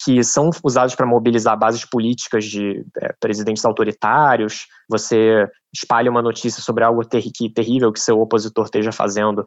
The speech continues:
pra que esse grupo opositor, é, pra que esse, o seu grupo se una, né, em volta do seu líder e, e, é, cometa crimes. A gente, basta ver, né, o que aconteceu agora no, no oito de janeiro no Brasil, em que, que uma, foi um,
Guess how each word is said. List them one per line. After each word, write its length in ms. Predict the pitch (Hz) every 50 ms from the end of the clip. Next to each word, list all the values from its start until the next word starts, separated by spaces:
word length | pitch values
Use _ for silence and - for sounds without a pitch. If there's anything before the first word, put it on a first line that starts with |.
| _ _
pra 160 | - 110 113
que 120 | - - 117
esse 140 | - -
grupo 280 | 120 120 123 120 - 120
opositor, 640 | 110 - 113 110 117 107 - - 113 113 110 - - - -
é, 300 | 110 107 107 104 101 98
pra 160 | - - 110
que 80 | 107 120
esse, 160 | 110 - - _ _ -
o 60 | - 110
seu 180 | - - 123
grupo 380 | 117 117 127 139 - - 113 104
se 180 | - - -
una, 360 | 123 120 135 160 147 117 104 107
né, 140 | 113 117
em 120 | 113 113 110
volta 240 | 104 110 113 113 117
do 80 | 113
seu 180 | 110 - 120 110
líder 380 | 107 101 113 127 123 113 107
e, 240 | 104 101 104 101 98
e, 500 | 95 92 - 101 101 98 98 _ - -
é, 60 | 104
cometa 320 | 98 - 113 113 110 - -
crimes. 460 | - - 120 151 170 156 110 - - - - - - - -
A 100 | - 107
gente, 180 | 110 113 110 - 123 - -
basta 320 | 120 113 117 127 - - 135
ver, 280 | 110 113 120 135 143
né, 100 | 127 117
o 80 | 113 113
que 80 | -
aconteceu 480 | 113 - 120 113 117 110 - - 117 117
agora 320 | 113 104 104 104 113 120
no, 320 | 117 110 107 107 104 98 - - _ -
no 280 | 98 98 98 98 104 107
oito 180 | 113 - 127
de 100 | 107 120
janeiro 400 | 117 120 110 107 107 120 127 120
no 80 | 110 104
Brasil, 460 | 101 104 101 95 98 107 127 139 120
em 40 | 110
que, 160 | - 104 104 104 - - - - -
que 80 | 110
uma, 340 | 107 104 104 101 98 95 - - - -
foi 120 | - 104 104
um, 240 | 104 104 104 98